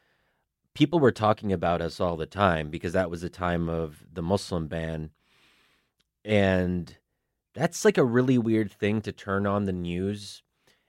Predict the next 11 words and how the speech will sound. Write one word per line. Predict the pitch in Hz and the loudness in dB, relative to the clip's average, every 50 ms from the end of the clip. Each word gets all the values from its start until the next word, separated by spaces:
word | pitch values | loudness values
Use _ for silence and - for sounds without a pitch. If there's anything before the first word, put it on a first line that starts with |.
| _ - | _ -6
and | 113 107 98 | -4 -4 -4
to | - 104 | -4 -6
constantly | - - - 104 104 107 - - - 110 92 104 107 107 104 101 101 98 | -6 -4 -2 0 0 0 -2 -4 -8 -8 -8 -6 -6 -4 -4 -4 -4 -6
hear | 90 - - 110 101 98 | -8 -8 -4 -2 -2 0
yourself | 98 95 95 92 - - 98 92 92 95 - 98 | 0 0 -2 -2 -2 -4 -4 -2 -2 -4 -4 -4
as | 90 82 | -4 -4
an | 90 85 | -4 -8
object | - - 90 90 85 80 82 95 92 87 - - | -8 -6 -6 -8 -6 -6 -4 -4 -4 -4 -6 -8
of | 90 78 85 | -10 -8 -8
other | 80 85 90 87 92 87 | -8 -6 -6 -4 -6 -6
people's | 87 - - 92 87 - 90 90 87 87 85 80 - - - | -8 -10 -10 -10 -10 -8 -6 -6 -6 -6 -8 -10 -12 -18 -20